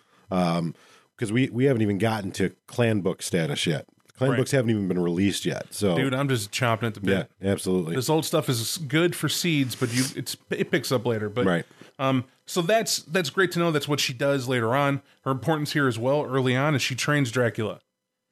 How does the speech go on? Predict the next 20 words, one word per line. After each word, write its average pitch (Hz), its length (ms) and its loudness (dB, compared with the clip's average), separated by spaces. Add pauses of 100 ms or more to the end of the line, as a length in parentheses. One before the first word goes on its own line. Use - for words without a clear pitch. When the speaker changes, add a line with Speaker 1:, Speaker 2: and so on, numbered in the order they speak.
(240)
Speaker 2:
You 131 100 -2
wonder 165 160 2
where 156 120 2
a 143 60 2
lot 147 160 2
of 127 100 0
stuff 127 280 0
Dracula 127 440 2
gets 117 360 0
and, 117 280 0
you 131 80 0
know, 110 120 2
how 120 180 2
does 117 140 -2
he 113 60 -4
get 117 120 2
his 113 140 2
amazing 113 420 4
things 113 400 0
and 107 240 -4